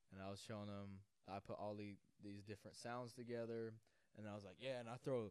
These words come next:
like, the kick drum on there with the snare, with this clap, with, like, a rim shot, and then you get the hi-, hi-hats, and then you make the hi-hats lower and higher, and you get all this stuff.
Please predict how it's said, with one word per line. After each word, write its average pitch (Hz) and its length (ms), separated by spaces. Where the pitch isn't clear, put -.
like, 107 140
the - 80
kick - 240
drum 139 180
on 135 120
there 131 100
with 120 120
the - 60
snare, 131 440
with 117 100
this - 160
clap, 123 380
with, 113 180
like, 92 200
a 92 60
rim 123 220
shot, 120 380
and 117 120
then 117 80
you 110 40
get 117 80
the 85 80
hi-, 107 240
hi-hats, 123 480
and 120 80
then 117 100
you 113 120
make 113 180
the 101 80
hi-hats 117 400
lower 123 220
and 113 100
higher, 123 200
and 117 100
you 120 80
get 117 60
all 117 80
this 113 100
stuff. 117 160